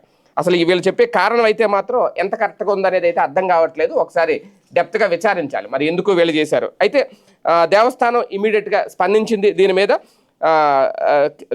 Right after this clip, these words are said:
సమాచార కేంద్రంలో రికార్డు అసిస్టెంట్ ఈశ్వరు, అలాగే పొరుగు సేవల ఉద్యోగి నాగార్జున రెడ్డికి విషయం తెలిసింది. వారు వెళ్ళి కానిస్టేబుల్ చంద్రశేఖర్కి చెప్పారట. వెంటనే ఆయన, ఆ, కారుని రాయితో అద్దాలు పగలగొట్టి లోపల ఉన్న చిన్నారిని అయితే బయటకు తీశారు. అప్పటికే ఆమె కాస్తంత ఊపిరాడక ఇబ్బంది పడుతోంది.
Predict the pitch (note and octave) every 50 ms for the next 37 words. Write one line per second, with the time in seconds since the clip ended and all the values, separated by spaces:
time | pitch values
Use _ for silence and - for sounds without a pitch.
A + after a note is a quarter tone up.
0 | - - F#3+ G3 A#3+ B3 B3 B3 A#3 A#3+ A#3 A3 G#3+ G#3+ A3 G#3+ A3+ G3+ F3+ F3+
1 | - A#3+ A#3 G#3+ A#3 A3+ A3+ A3+ F#3+ E3+ D#3 - F3+ G3 A3 - - A3+ A#3+ C4
2 | D4 G#3 G3 G3+ G#3 F#3+ F3+ - F#3+ G#3+ G#3+ G#3 A#3 G#3+ G#3 G#3+ G3+ G3+ F#3 D#3
3 | G3 F#3+ E3 D3 C3+ E3 F3+ F#3 G3+ G#3 F#3 G3 F#3 G3 F#3 D#3+ D#3 E3+ E3 -
4 | G3 E3 E3+ E3 D3+ E3+ D#3 D3 D3+ D3+ D3+ - - - _ - D#3+ F3+ F#3+ F#3+
5 | G#3 A3+ A#3 A#3 - F#3 F#3+ B3 A#3 - G#3+ G3+ G3+ F#3 D#3 - F#3+ E3+ F#3+ G3
6 | - G#3 F#3 F3 F#3 F3+ D#3+ D#3+ - F3 D#3 D3+ C3+ C#3 C#3 C#3 - _ _ _
7 | _ C#3 E3 F3+ G3 G3 G#3+ A3 A3 G#3 F#3+ E3+ C#3+ - - _ _ _ _ -
8 | - D#3 D3+ C#3+ - _ - E3+ F3+ G#3+ A3 G#3+ F#3+ D#3 - - - C#3 D3+ D3+
9 | F#3 A3 A#3+ A3+ A#3 G3+ C#3 C#3 D#3+ E3 D#3+ A3+ A3 G3+ G#3 F3+ F3+ G#3 A3 G3+
10 | G3+ F#3+ - - E4 - - _ _ _ _ _ D#3 F3 F#3+ G#3+ G#3+ B3 B3 A3+
11 | G#3+ G#3 G3 - G3+ F#3+ G#3 A#3 A3 G#3 G3+ G3 G3 - B3+ F#3 F3 F3 F#3+ G3+
12 | F#3 D#3+ E3 D3 - B2+ - - - E3 D#3+ - A#3 A#3 A#3 A#3+ G3+ D#3+ - -
13 | F3 F3 F3 F3 E3+ - E3+ F3 F3 - F#3 F3 - D#3 C#3+ D#3 F3+ A3+ - B3
14 | B3 A3 G#3 G3 - F#3+ E3+ D#3+ E3 G3 G3 G3+ G3 - A3+ D#3 F3+ E3 E3+ C4
15 | F4